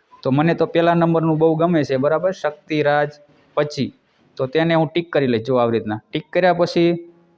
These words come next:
તમારે ખાસ કરી અને મોબાઈલ નંબરનો ઉપયોગ કરવાનો છે. હું અત્યારે આ મોબાઈલ નંબરનો ઉપયોગ નથી કરતો. તમે આ બાજુ જોઈ શકો છો કે અહીંયા લખ્યું છે યુઝ મોબાઈલ.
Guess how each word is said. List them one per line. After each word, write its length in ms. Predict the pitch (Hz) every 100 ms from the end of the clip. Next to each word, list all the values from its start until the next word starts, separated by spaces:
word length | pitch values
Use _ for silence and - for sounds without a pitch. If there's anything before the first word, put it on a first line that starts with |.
| _ _ _
તમારે 360 | 139 160 165 160
ખાસ 440 | - 143 170 165
કરી 300 | - 160 165
અને 200 | 147 156
મોબાઈલ 400 | 156 139 156 156
નંબરનો 400 | 156 156 156 156
ઉપયોગ 320 | 143 147 139
કરવાનો 440 | - 139 127 110 104
છે. 180 | - 104 _ _ _ _ _ _ -
હું 200 | 123 135
અત્યારે 420 | 131 - 143 143
આ 80 | 139
મોબાઈલ 340 | 131 127 139 135
નંબરનો 340 | 139 135 131
ઉપયોગ 240 | 131 135
નથી 240 | 131 135 131
કરતો. 300 | 127 123 123
તમે 220 | 123 127
આ 80 | 123 127 -
બાજુ 200 | 120 123
જોઈ 180 | 131
શકો 260 | 143 127 113
છો 120 | 127 - _ _ _
કે 60 | -
અહીંયા 140 | 131
લખ્યું 300 | 127 143 156
છે 180 | 139 131
યુઝ 260 | 139 160 147
મોબાઈલ. 480 | 135 143 143 120